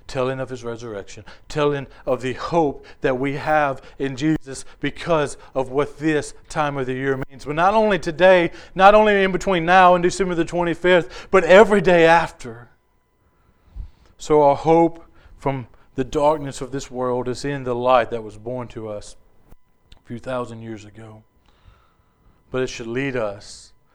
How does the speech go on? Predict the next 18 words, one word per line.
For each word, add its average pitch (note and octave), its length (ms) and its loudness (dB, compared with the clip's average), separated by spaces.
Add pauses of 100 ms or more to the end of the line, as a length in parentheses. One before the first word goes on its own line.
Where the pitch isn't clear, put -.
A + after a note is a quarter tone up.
(240)
to G2+ 100 -16
clinging C3+ 540 -12
to B2 120 -12
him B2 400 -12 (140)
for A2+ 120 -20
salvation, G#2 760 -10 (1800)
to C#3 100 -14
trusting D3 640 -8
him C3 180 -8
to A#2+ 100 -16
sustain C3 600 -12
our G#2+ 120 -12
salvation, G2 840 -14 (1900)
to B2+ 140 -12
worshiping A#2+ 640 -8
him A#2 200 -14
with A2 140 -16
thanksgiving, A#2+ 840 -10